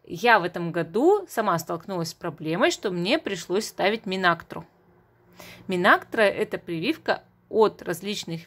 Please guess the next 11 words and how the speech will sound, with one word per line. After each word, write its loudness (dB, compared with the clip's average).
видов 0
менингококковой -2
инфекции. -4
Мне 2
ее 4
нужно -2
было 2
ставить -10
по -2
медицинским -6
показаниям. -2